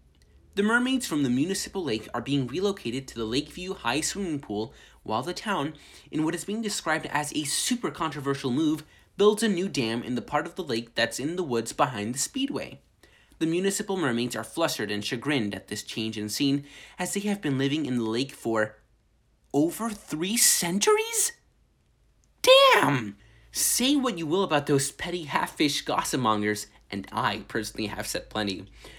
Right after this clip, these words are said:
but they must have one hell of a scarekin routine. Katie, you've seen the municipal mermaids before, right?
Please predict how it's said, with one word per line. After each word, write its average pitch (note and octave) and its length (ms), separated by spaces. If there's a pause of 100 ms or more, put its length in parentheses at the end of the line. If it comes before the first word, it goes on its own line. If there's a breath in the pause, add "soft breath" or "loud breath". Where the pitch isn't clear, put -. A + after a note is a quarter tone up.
(160 loud breath)
but C#3+ 180
they G3 140
must E3 300
have C#3 240
one A#2+ 460
hell B2 220
of G#2+ 80
a A2 40
scarekin G#2 540
routine. G2 420 (720 soft breath)
Katie, D#3 420 (300)
you've C#4 200
seen E3 200
the C#3 60
municipal A#2+ 460
mermaids G2+ 420
before, G#2+ 340
right? C#3+ 320